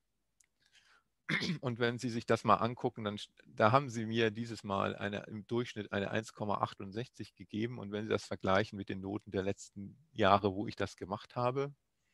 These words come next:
ähm, dann sehen Sie, dass das das Beste ist, was ich je hingekriegt habe. Das hat mich gefreut, auch wenn ich's auch nicht ganz verstehe, ja. <laughs> Also, also insbesondere im Vergleich zum Letz-, also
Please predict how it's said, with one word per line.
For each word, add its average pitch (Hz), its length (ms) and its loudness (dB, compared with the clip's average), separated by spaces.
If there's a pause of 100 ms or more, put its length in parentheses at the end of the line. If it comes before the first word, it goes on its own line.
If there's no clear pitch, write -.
(1080)
ähm, 98 800 6 (300)
dann 101 180 2
sehen 104 240 2
Sie, 101 80 -2
dass 101 180 4
das - 180 -4
das - 120 -8
Beste - 340 -2
ist, - 140 -6
was 101 160 -4
ich - 100 -16
je 101 120 0
hingekriegt 131 600 -8
habe. 165 320 0 (220)
Das - 180 -6
hat - 120 -8
mich - 160 -10
gefreut, 120 640 4 (720)
auch 135 280 6 (120)
wenn 143 160 2
ich's 147 140 -2
auch 117 160 0
nicht 147 160 -4
ganz 120 240 4
verstehe, 107 560 0
ja. 110 280 2
<laughs> - 640 -8
Also, 117 260 6 (280)
also - 180 2
insbesondere 120 480 0
im 117 40 -4
Vergleich 107 400 4
zum 107 160 -10
Letz-, 101 300 2
also 95 160 -2